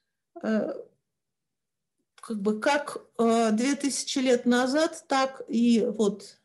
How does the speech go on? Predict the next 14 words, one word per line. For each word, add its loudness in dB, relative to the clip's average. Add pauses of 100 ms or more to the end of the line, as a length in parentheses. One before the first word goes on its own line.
(240)
э, 0
сейчас, 0
да, 0
в -10
момент 4
написания 0
Достоевским -4
этого, -6 (680)
э, 4
текста, -2 (760)
никто, 2 (320)
несмотря 2
на, 4
э, -6